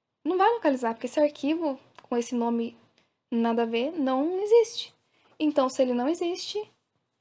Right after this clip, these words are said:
por padrão, ele vai pegar e vai colocar aqui, ó, o controller como home controller e o método como index.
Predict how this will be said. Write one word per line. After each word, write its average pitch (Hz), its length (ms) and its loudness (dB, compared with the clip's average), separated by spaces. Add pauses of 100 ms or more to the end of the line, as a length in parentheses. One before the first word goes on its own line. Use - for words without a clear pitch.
(140)
por 403 260 4
padrão, 302 640 2
ele 330 140 4
vai 269 180 0
pegar 262 600 -2 (120)
e 285 60 -6
vai 254 180 0
colocar 262 440 -2
aqui, 240 260 -6
ó, 226 80 2
o 226 60 -2
controller 277 760 0
como 247 280 -2
home 226 260 -6
controller 277 580 -2
e 320 100 0
o 311 60 0
método 262 540 -4
como 277 360 -4
index. 220 540 -10